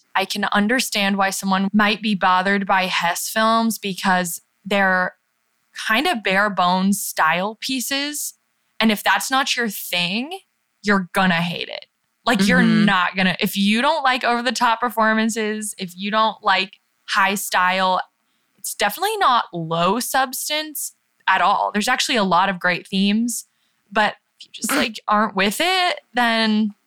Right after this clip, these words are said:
Speaker 1: I can understand that opinion. I'm sure if you're hearing this by now, you definitely like Nacho Libre. <laughs> Um, but there's so much, like,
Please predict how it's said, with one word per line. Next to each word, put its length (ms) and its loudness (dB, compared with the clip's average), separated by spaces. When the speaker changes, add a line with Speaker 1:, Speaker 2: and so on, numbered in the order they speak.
Speaker 1:
I 80 2
can 160 0
understand 560 0
that 160 2
opinion. 580 0
I'm 200 4
sure 220 -2
if 120 -6
you're 120 2
hearing 320 2
this 140 -2
by 160 0
now, 220 0
you 160 0
definitely 360 -2
like 280 -2
Nacho 340 -8
Libre. 340 -20
<laughs> 680 2
Um, 260 -2
but 140 -2
there's 200 0
so 240 2
much, 360 0
like, 260 0